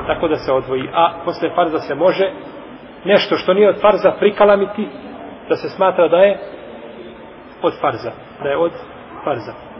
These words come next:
No, međutim, isto tako možemo kazati, posle farza ima zikr, pa se zikrom odvaja, kako je poslanik, sallallahu alejhi ve sellem, zikrom odvajao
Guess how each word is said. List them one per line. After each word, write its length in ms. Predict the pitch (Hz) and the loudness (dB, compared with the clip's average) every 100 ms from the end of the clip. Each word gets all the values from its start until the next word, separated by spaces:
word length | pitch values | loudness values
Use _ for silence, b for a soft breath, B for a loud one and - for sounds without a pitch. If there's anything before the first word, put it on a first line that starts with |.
| - - - - - - - - - - - | -20 -20 -18 -18 -18 -18 -16 -16 -16 -14 -6
No, 80 | 220 | -2
međutim, 420 | 202 196 165 175 - - - - - - - - - - - - | 0 0 0 -2 -6 -18 -18 -18 -18 -20 -20 -20 -20 -20 -10 -8
isto 200 | 180 175 | -4 0
tako 240 | 180 180 | 0 2
možemo 280 | 175 156 143 | 0 0 -2
kazati, 440 | 139 127 151 139 - - - - - | 0 0 -2 -8 -10 -12 -14 -16 -2
posle 300 | 180 - 147 | 0 2 -2
farza 300 | 151 175 160 | 0 0 2
ima 260 | 160 170 165 - - | 2 0 -2 -6 -14
zikr, 320 | 156 202 - - - - - - - - - - - - - - - - | -4 -4 -4 -16 -20 -20 -20 -20 -20 -20 -20 -20 -20 -20 -20 -20 -20 -8
pa 80 | 143 | -4
se 100 | 127 | -2
zikrom 360 | 131 190 196 165 | -2 0 0 0
odvaja, 500 | 160 160 160 165 - | 2 0 0 -2 -4
kako 180 | 156 160 | -4 -4
je 100 | 143 | -4
poslanik, 340 | 143 151 147 | -4 -6 -6
sallallahu 220 | 147 139 | -6 -6
alejhi 100 | 165 | -6
ve 20 | 135 | -6
sellem, 100 | 151 | -8
zikrom 200 | 165 139 | -4 -4
odvajao 480 | 127 139 151 175 | 0 0 2 0